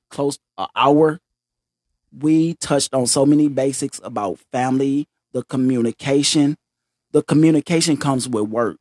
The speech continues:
Everything in your life come with work. When you open your eyes, it's work to open your eyes. When you listen, it's work. When you speak, it's work. When you move about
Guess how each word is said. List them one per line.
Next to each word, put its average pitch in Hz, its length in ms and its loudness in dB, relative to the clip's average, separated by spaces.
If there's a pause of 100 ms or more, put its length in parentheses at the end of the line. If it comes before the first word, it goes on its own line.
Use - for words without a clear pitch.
(420)
Everything 165 840 2
in 139 240 -2
your 135 220 0
life 127 380 -6
come 123 200 -6
with 101 160 -6
work. 120 300 -8 (720)
When 139 240 -2
you 175 260 0
open 165 360 2
your 139 260 0
eyes, 139 340 -2
it's 131 220 -4
work 147 360 -4
to 101 60 -4
open 123 280 -4
your 120 200 -4
eyes. 117 420 -6
When 135 180 -2
you 147 120 0
listen, 135 540 0 (120)
it's 127 220 0
work. 120 420 -2
When 123 320 0
you 147 400 4
speak, - 560 -2 (140)
it's 123 220 0
work. 123 380 -2 (880)
When 139 400 4
you 156 680 2 (280)
move 160 640 2
about 151 540 -4